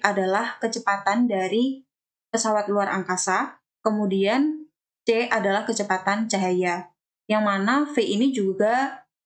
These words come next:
merupakan kecepatan dari pengamat yang sedang mengamati dua puncak menara itu karena dia itu menaiki pesawat, sehingga kecepatan dari pesawat itu juga sama dengan kecepatan dari pengamat tersebut.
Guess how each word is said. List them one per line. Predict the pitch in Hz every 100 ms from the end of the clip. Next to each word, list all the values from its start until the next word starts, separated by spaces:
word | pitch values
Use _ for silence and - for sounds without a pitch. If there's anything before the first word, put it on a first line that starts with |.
| _
merupakan | 214 226 226 208 202 233 269
kecepatan | 262 254 285 208 233 247
dari | 214 190 208 254 269
pengamat | 226 208 190 220 247
yang | 240
sedang | 220 202 214
mengamati | 208 196 190 185 - 240 262 269 - _ -
dua | 214 208
puncak | 208 196 190
menara | 196 190 175
itu | 175 - 254 277
karena | 208 202 247
dia | 202 180
itu | 196 247
menaiki | 254 220 196 190 - 247
pesawat, | 269 254 214 214 190 - _ _ _ _
sehingga | - 208 190 190 247 262
kecepatan | 247 208 196 202
dari | 196 190
pesawat | 196 226 247 208 -
itu | 392
juga | 233 196 190
sama | 190 180 214
dengan | 202 202
kecepatan | 214 202 - 185 202 220
dari | 190 220 262
pengamat | 226 180 180 175
tersebut. | - 180 180 185